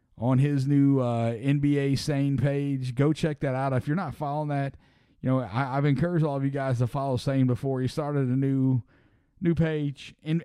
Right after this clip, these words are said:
at N B A Sane. Head over, give him a follow.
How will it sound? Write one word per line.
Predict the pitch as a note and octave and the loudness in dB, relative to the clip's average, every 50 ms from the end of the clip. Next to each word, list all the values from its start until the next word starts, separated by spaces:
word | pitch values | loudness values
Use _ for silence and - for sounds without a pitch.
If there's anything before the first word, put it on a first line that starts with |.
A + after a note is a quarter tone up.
| - - | -4 -6
at | D3+ D#3 D#3+ D#3+ - - | -4 -4 -4 -4 -6 -8
N | D3+ D#3 D#3+ | -8 -6 -4
B | D#3 D#3+ D#3 | -2 0 0
A | D3+ D3 D3 C#3+ | 0 0 0 -2
Sane. | - - D#3 C#3 C#3 C3+ C3 C3 C#3 C3 A#2+ - _ _ _ _ _ _ _ _ _ _ _ _ _ _ _ _ _ _ _ _ _ _ _ _ _ _ | -2 -2 -2 -2 0 0 2 2 2 2 0 -4 _ _ _ _ _ _ _ _ _ _ _ _ _ _ _ _ _ _ _ _ _ _ _ _ _ _
Head | - - D#3+ E3+ | -2 2 4 4
over, | E3+ E3 E3 D3+ D3 D3 | 6 4 4 4 2 0
give | C#3+ D3 D#3 D3 | 0 2 4 4
him | D#3 D3+ C#3 | 4 4 4
a | C3 | 2
follow. | B2+ - C#3+ C3 B2+ B2+ B2 A#2+ A#2+ A#2 A#2+ A#2 | 2 0 0 0 0 0 0 0 0 0 0 -2